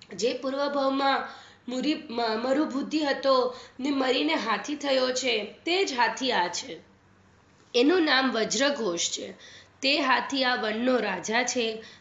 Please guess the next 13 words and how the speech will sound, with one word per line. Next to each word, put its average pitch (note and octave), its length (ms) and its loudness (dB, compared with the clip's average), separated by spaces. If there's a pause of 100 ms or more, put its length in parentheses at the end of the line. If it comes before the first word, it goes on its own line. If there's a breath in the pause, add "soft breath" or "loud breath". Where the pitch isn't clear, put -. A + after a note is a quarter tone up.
ને F4 100 4
ભાન C#4+ 460 4
વગર C#4 320 2
જંગલમાં B3 600 0
ભટકી F#3 420 -6
રહ્યો A3+ 320 -2
છે. E3+ 260 -8 (360)
સુંદર B3+ 400 2
વનમાં A#3+ 580 0 (340 loud breath)
એક C#4 180 2
મોટું C4 400 2
સરોવર A#3+ 520 0
છે, A#3+ 420 0